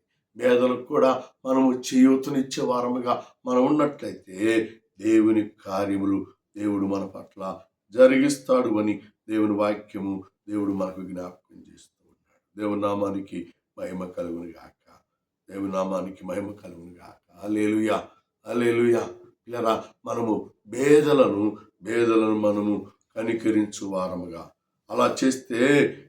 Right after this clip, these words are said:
యెహోవాకు అప్పిచ్చిన వారం అవుతాము. వారికి ఉపకారమునకు ఆయన ప్రతి ఉపకారం చేస్తాడు. మనం ఉపకారం చేస్తే మన దేవుడు ప్రతి ఉపకారం చేస్తాడు.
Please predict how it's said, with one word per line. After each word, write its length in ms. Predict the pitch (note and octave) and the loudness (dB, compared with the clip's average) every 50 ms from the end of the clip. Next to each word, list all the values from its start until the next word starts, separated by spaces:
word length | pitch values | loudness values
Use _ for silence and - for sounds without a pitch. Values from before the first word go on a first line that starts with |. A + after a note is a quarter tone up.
| _ - | _ -12
యెహోవాకు 800 | A2 G2+ A#2 B2+ B2 B2 B2 B2 A#2+ A#2 A2+ - - - - - - | -10 -2 2 4 6 6 6 6 6 4 2 0 -4 -8 -10 -8 -6
అప్పిచ్చిన 560 | - - - - - - - - - - A2+ | -6 -8 -8 -10 -16 -18 -16 -12 -10 -8 -4
వారం 300 | A2+ A2+ A2+ A2 G#2 G2+ G2+ G2 | -2 0 2 2 0 0 -4 -6
అవుతాము. 640 | F#2+ F#2+ - - E2+ D#2+ E2 E2+ F#2 G#2 A2 A2 - - - _ _ - | -6 -8 -10 -10 -10 -10 -10 -6 -4 -4 -4 -4 -4 -10 -20 _ _ -8
వారికి 420 | A2+ G#2+ G#2+ A2 G#2 - - - B2 | -4 -2 0 0 0 -2 -4 -8 -6
ఉపకారమునకు 1120 | A2 A2+ A2+ E3+ E3 - D3 C#3 C3+ C#3 C#3+ C#3 C#3 C3+ C3+ C3 - - - C3 - - - _ _ _ _ - | -6 -2 0 0 2 4 6 8 8 8 8 6 4 4 2 2 2 0 0 0 0 -2 -6 _ _ _ _ -4
ఆయన 320 | A2 A2+ A2+ A2+ A2 A2+ A2 G#2+ A2 - - - _ _ _ _ _ _ _ _ _ - | -2 0 2 2 2 2 0 0 -2 -6 -14 -20 _ _ _ _ _ _ _ _ _ -10
ప్రతి 240 | C#3+ D3 C#3+ - | -8 -6 2 4
ఉపకారం 560 | F3+ E3 - C#3+ - - D#3 D3+ D3 D3 C#3 C3+ | 4 4 4 2 -2 -6 -4 -2 -2 -2 -4 -6
చేస్తాడు. 560 | C3+ - A2 G2+ - - _ - G2 F#2+ F2+ _ _ _ _ _ _ _ _ _ _ _ _ _ _ _ _ _ _ _ | -8 -10 -12 -14 -14 -18 _ -20 -20 -20 -20 _ _ _ _ _ _ _ _ _ _ _ _ _ _ _ _ _ _ _
మనం 120 | G2+ G#2 | -10 -8
ఉపకారం 600 | G#2 G#2 G#2 - - - B2 A#2 A2 A2+ A2 A2 | -8 -8 -8 -10 -10 -8 -6 -4 -4 -4 -4 -2
చేస్తే 360 | A2 G#2+ G#2 - - - B2 C3 C3 C3+ C3 - - _ _ _ _ _ _ _ _ | -4 -4 -6 -8 -6 0 2 2 2 2 0 -8 -14 _ _ _ _ _ _ _ _
మన 160 | G#2+ G#2 G#2 | -14 -12 -8
దేవుడు 400 | G2+ G#2+ G#2 G#2 G2+ G2 G2+ - - | -6 -4 -2 -2 -4 -6 -8 -14 -20
ప్రతి 240 | G#2 G#2 - _ _ | -20 -20 -20 _ _
ఉపకారం 520 | _ _ _ _ _ - G2+ G2+ G#2+ G#2+ | _ _ _ _ _ -20 -20 -20 -20 -20
చేస్తాడు. 600 | G#2+ F2+ F2 _ _ _ _ _ _ _ _ _ | -20 -20 -20 _ _ _ _ _ _ _ _ _